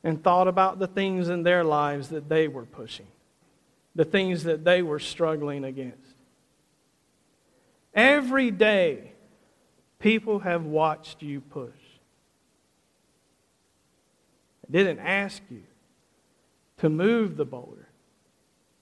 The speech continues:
I asked you to push the boulder. And at that moment, she felt the greatest calm she had ever felt.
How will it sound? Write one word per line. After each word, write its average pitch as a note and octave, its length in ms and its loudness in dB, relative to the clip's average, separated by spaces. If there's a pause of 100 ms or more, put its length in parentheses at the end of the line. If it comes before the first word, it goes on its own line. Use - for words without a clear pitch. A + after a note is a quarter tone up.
(580)
I C#3+ 80 -8
asked G#3 400 -4
you F#3 140 -8
to D#3+ 80 -8
push A#3+ 340 -4
the - 140 -14
boulder. A2 400 -18 (4000)
And E3+ 140 2
at D#3+ 80 0
that F3 240 2
moment, F3 420 0
she D#3+ 220 -6
felt E3+ 360 2
the E3 80 0
greatest F3 480 2
calm D#3+ 460 -2
she - 160 -10
had D3 80 -2
ever C#3 240 -6
felt. C#3 400 -6